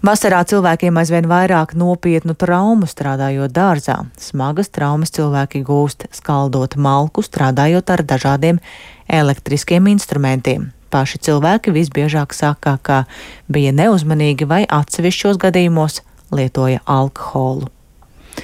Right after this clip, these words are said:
Sēru vēsts. Astoņdesmit deviņu gadu vecumā miris izcilais ārsts Georgs Andrejevs. Viņš atmodas laikā iesaistījās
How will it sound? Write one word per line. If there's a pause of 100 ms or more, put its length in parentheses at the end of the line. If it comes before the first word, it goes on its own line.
(800)
Sēru
vēsts. (720)
Astoņdesmit
deviņu
gadu
vecumā
miris
izcilais
ārsts
Georgs (260)
Andrejevs. (680)
Viņš
atmodas
laikā
iesaistījās